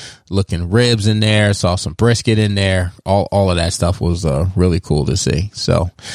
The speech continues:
um, just wanted to m-, take time to mention that. Now, for me, um, I haven't smoked anything in about two weeks, so I'm, I'm got, definitely got the itch. Um, and I think, honestly,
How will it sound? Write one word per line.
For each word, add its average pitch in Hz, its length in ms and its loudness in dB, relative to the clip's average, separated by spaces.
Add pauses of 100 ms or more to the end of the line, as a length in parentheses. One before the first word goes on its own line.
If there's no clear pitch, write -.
(220)
um, 71 280 -2
just 85 160 0
wanted 87 220 0
to 85 80 0
m-, 90 140 -2
take - 180 0
time 80 180 0
to 82 80 -2
mention 87 340 0
that. - 380 -4
Now, 90 560 0 (120)
for 101 240 -2
me, 123 680 0 (600)
um, 104 540 2 (240)
I 101 140 -2
haven't 127 180 0
smoked 113 340 -2
anything 104 300 0
in 90 100 -4
about 92 220 -2
two 135 200 2
weeks, 113 380 0
so 98 380 0
I'm, 101 260 -4
I'm 101 160 -2
got, 101 300 0
definitely 107 320 0
got 101 180 0
the - 180 -4
itch. - 440 -4 (260)
Um, 85 480 0 (300)
and 92 240 0
I 98 100 -2
think, 147 400 -4 (640)
honestly, 214 580 0